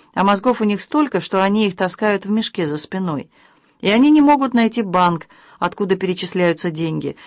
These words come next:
Это плохо пахнет, и ты это понимаешь. За всем этим кроются сами же Манки Рэнч, а точнее лично мисс Грейс Макбрайт».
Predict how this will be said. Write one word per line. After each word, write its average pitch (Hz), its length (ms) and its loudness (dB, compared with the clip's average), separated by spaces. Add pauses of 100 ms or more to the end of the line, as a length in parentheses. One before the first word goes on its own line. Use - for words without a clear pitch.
Это 180 200 -6
плохо 175 340 -2
пахнет, 185 500 -4 (260)
и 147 80 -6
ты 160 120 -2
это 160 180 0
понимаешь. 208 680 2 (580)
За 180 180 2
всем 294 280 4
этим 170 260 -2
кроются 220 440 0
сами 220 320 2
же 208 260 0 (260)
Манки 208 380 0
Рэнч, - 420 -10 (440)
а 160 100 -4
точнее 175 460 0
лично 208 360 2
мисс 269 220 4
Грейс 170 540 -2 (280)
Макбрайт». 156 760 -4